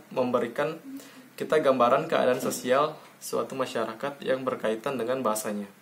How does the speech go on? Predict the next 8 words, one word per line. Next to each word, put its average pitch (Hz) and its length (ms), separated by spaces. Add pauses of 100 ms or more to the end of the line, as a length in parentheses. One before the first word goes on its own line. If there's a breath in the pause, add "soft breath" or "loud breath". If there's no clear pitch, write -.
(960 loud breath)
Sosiolinguistik 170 960 (160)
juga 135 240
dapat 147 320
digunakan 135 480
untuk 151 320
mendeskripsikan 135 1040
adanya 127 320
variasi-variasi 127 1120